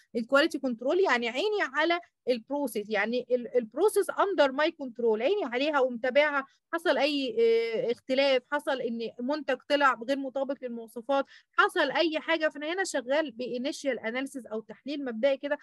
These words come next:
عشان اتاكد ان البروسيس under control. طب لو حصل عندي اي فاريشن ولقيت ان حصل مشكله ظهرت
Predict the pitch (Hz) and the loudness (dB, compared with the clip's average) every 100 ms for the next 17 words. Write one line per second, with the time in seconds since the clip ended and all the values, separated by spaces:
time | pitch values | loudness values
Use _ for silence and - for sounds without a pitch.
0 | - - 254 381 392 - 415 - 285 240 | -8 -10 -8 -4 -2 0 -2 -2 -6 -4
1 | 233 220 220 262 262 - 240 233 214 208 | -6 -6 -4 -4 -6 -6 -6 -4 -6 -8
2 | 190 165 156 _ _ - 262 311 311 453 | -12 -8 -10 _ _ -4 0 2 2 2
3 | 466 392 330 392 330 294 359 330 254 254 | 4 4 4 2 2 2 2 0 0 -2
4 | 254 285 330 330 277 226 196 330 359 269 | -2 -4 -2 -2 0 0 0 -2 -4 -4
5 | - 320 320 262 233 - - 339 294 262 | -8 -6 -4 -4 -8 -10 -2 2 2 4
6 | 320 311 302 | 2 0 -2